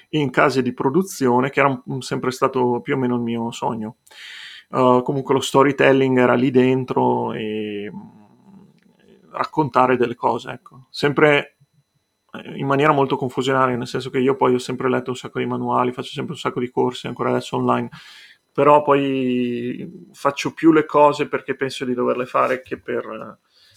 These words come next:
però qualcosa mi piace pensare che si sedimenti lo stesso. E quindi praticamente, eh, poi nel duemiladiciassette sono tornato, scusami, nel duemilaquindici sono tornato a lavorare nel campo delle relazioni pubbliche perché questa cosa del cinema non andava da nessuna parte.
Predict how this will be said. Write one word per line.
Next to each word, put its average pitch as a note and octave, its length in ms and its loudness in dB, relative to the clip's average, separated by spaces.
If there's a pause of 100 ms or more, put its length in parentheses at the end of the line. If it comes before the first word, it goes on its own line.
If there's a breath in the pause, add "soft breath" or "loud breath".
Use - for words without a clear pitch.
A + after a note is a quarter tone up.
(280 soft breath)
però E3+ 160 4
qualcosa C#3 380 2
mi B2+ 100 -4
piace B2+ 340 -4
pensare B2 440 -2
che - 140 -10
si C3+ 220 -8
sedimenti B2 840 -2
lo A#2 100 -6
stesso. - 560 -10 (880 loud breath)
E C3+ 400 0
quindi C#3+ 300 2
praticamente, C3+ 920 0 (280)
eh, B2 720 0
poi C#3 160 4
nel C3 160 -2
duemiladiciassette C3+ 960 -2
sono C3 280 -6
tornato, B2+ 760 -2
scusami, B2 320 -2
nel B2+ 140 -2
duemilaquindici C3+ 1600 -2
sono C3+ 220 -4
tornato C#3 340 2
a - 40 2
lavorare C3 260 2
nel A#2+ 120 -6
campo C3 240 0
delle B2+ 200 0
relazioni B2+ 400 -4
pubbliche B2+ 320 -4
perché B2+ 280 -8
questa - 240 -12
cosa C3 200 -2
del B2 160 -2
cinema B2+ 320 -6
non A#2+ 160 -8
andava A#2+ 280 -2
da A2 120 -10
nessuna C#3 320 -6
parte. E3+ 500 -4